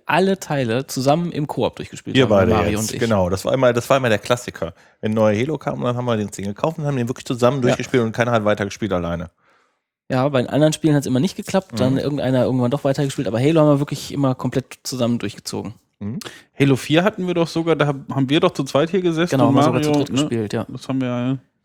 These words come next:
Speaker 1: Ne, deswegen, und, und das war ja auch eben das, was ich mit der Xbox verbinde. Das ist ja eben nicht nur, dass es eine, einfach nur eine Spielekonsole wie die anderen Konsolen ist, sondern es ist ja eben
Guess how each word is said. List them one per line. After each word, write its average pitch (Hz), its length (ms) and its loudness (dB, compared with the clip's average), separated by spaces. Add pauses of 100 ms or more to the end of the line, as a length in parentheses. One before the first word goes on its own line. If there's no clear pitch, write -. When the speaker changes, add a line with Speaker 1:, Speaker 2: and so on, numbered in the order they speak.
(960)
Speaker 1:
Ne, 120 120 -2
deswegen, 131 300 0
und, 131 180 2
und 131 200 0
das - 180 2
war 143 100 6
ja 143 120 6
auch 139 360 4 (1000)
eben 131 380 0
das, 120 160 -2
was 127 180 2
ich 170 300 0
mit 147 140 0
der 143 140 4
Xbox - 380 -2
verbinde. 131 540 2
Das 120 160 -4
ist 143 100 -4
ja 143 80 2
eben 123 220 2
nicht 139 240 0
nur, 127 340 4 (180)
dass 123 180 -2
es 120 200 -4
eine, 117 480 -4 (880)
einfach 123 220 2
nur 123 160 2
eine 107 160 -2
Spielekonsole 147 800 4
wie 117 180 -4
die 113 140 0
anderen 156 320 4
Konsolen 139 420 4
ist, 127 220 0
sondern 117 260 0
es 113 100 -4
ist - 160 -6
ja 127 100 2
eben 117 520 -2